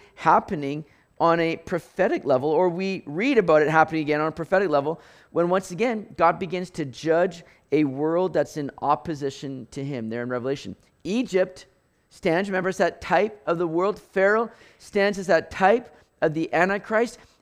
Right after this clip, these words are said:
and we'll see a time again in a future day when a world begins to just completely so, uh, stand opposed to God.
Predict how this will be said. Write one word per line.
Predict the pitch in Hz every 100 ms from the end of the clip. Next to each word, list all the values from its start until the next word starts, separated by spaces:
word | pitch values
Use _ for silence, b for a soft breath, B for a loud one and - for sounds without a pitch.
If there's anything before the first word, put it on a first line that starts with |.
| -
and | 185
we'll | 190 185
see | - 214 220
a |
time | - 202 208 220
again | 202 214 208 120 120 _ _ _ _ _ _ -
in | 143
a | 151
future | 165 - 180
day | 175 165 110 b b b
when | - 175 170
a | 175 175
world | 165 156 160 202 196 160 143
begins | 156 165 165 170
to | - 160 151 - -
just | 160 151 -
completely | - 151 135 - 147 170 202 226 165 156
so, | - 170 165 165 b b b b -
uh, | 139 135
stand | - - - 165 175 185 - -
opposed | 143 - - 165 175 180 180 - _
to | 165
God. | 135 151 127